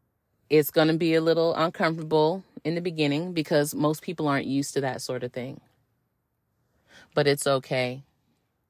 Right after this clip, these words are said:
So never be afraid to sit a while and think. That's what she was telling us. It's okay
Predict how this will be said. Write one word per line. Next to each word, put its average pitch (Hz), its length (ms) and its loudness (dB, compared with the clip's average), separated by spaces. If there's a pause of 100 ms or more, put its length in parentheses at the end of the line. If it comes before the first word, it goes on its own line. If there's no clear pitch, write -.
(1000)
So 151 180 4
never 156 640 4
be 165 140 -2
afraid 147 440 0
to 151 100 -2
sit 160 240 0
a 160 60 2
while 127 560 -2
and 131 300 -4
think. 131 380 -8 (240)
That's 139 180 0
what 156 100 -2
she 160 100 -4
was 151 140 -2
telling 151 280 2
us. 139 360 -4 (280)
It's 165 240 6
okay 175 680 4